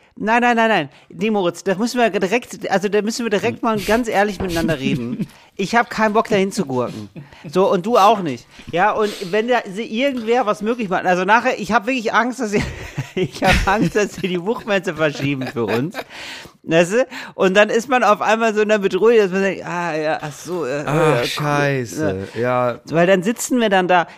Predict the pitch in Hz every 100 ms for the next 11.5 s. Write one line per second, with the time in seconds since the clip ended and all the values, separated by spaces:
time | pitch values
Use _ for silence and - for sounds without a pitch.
0 | - 160 175 202 240 226 202 202 123 185
1 | 220 220 - 196 147 170 196 190 185 196
2 | 180 160 - 165 160 147 123 - - 135
3 | 151 151 170 - 208 185 160 190 208 208
4 | 190 180 180 156 165 175 - 127 101 95
5 | - - - - 147 170 107 - 214 208
6 | 180 151 160 - 190 208 208 202 185 175
7 | 151 160 107 110 - - - - 90 101
8 | 147 139 139 151 170 175 175 185 151 147
9 | 165 151 - 113 123 139 - - - 165
10 | 175 170 233 - 285 208 190 180 185 214
11 | 190 175 143 208